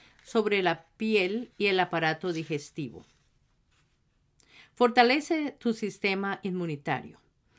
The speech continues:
La buena salud y condición física te permitirán neutralizar el impacto físico del estrés. Uno, lleva una alimentación saludable.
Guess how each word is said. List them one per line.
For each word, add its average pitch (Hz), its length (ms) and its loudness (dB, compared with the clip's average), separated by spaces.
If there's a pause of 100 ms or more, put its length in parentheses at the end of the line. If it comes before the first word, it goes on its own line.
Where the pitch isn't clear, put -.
(260)
La 233 180 8
buena 302 280 4
salud 240 460 2
y 254 80 -4
condición 214 500 -2
física 233 520 0
te 214 100 -2
permitirán 185 720 0
neutralizar 202 720 0
el 214 140 0
impacto 185 500 -2
físico 226 560 -4
del 160 140 -4
estrés. - 640 -10 (1040)
Uno, 196 400 2 (260)
lleva 190 300 2
una 214 160 2
alimentación 226 720 0
saludable. 190 720 0